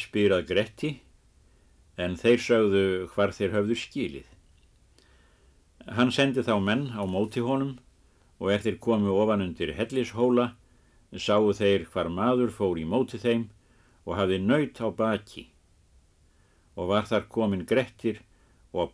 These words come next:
bar þá uxann. Undruðust þá allir hversu mikið hann gat orkað.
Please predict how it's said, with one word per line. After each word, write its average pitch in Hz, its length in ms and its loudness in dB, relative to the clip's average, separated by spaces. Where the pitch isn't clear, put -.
bar 123 320 2
þá 92 140 -8
uxann. - 420 -8
Undruðust 107 640 2
þá 107 80 2
allir 82 400 -8
hversu 101 320 -2
mikið 98 400 -2
hann 92 160 -8
gat 85 160 -8
orkað. - 560 -14